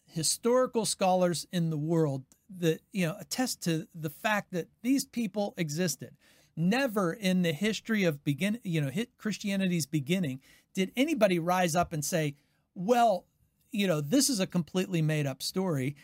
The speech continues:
Nobody said Jesus didn't exist." You can find Jesus' name actually in Roman records, you know, uh, here and there mentioned later on, you know, uh, talking about Jesus. Nobody's saying,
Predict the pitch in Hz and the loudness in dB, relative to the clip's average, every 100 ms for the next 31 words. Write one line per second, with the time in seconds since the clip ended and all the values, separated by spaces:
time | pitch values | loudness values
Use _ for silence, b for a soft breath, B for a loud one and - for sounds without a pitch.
0 | B 151 240 - 208 160 196 156 143 165 | B 2 4 4 4 2 0 -2 -2 -2
1 | 143 143 - 160 147 131 113 120 202 151 | 0 -2 -4 -2 -2 -4 -4 -4 0 0
2 | 147 - 170 165 180 208 208 147 131 196 | -2 -6 -6 -6 -2 0 0 0 -4 0
3 | 226 180 160 151 180 196 160 - 185 196 | 0 0 -2 0 2 2 0 -2 -4 -4
4 | - 170 156 190 185 147 156 233 175 131 | -4 -2 -2 0 0 2 2 4 2 -2
5 | 127 - 170 165 - 151 151 139 156 - | -6 -6 -6 -4 -4 0 0 0 0 -2
6 | 151 139 190 196 160 143 175 180 147 165 | -4 -4 -2 0 0 0 2 2 2 2
7 | 185 180 143 151 170 165 147 208 196 139 | 0 -2 -2 0 2 2 2 2 2 2
8 | 147 b b b - 165 147 147 - 151 | -2 b b b -6 0 0 0 -2 -6
9 | 135 175 - - - 202 - 185 151 170 | -6 -10 -16 -8 2 2 2 -2 2 2
10 | 214 - 151 165 165 285 254 185 - 175 | 2 0 0 0 0 2 2 2 0 0
11 | 151 | -2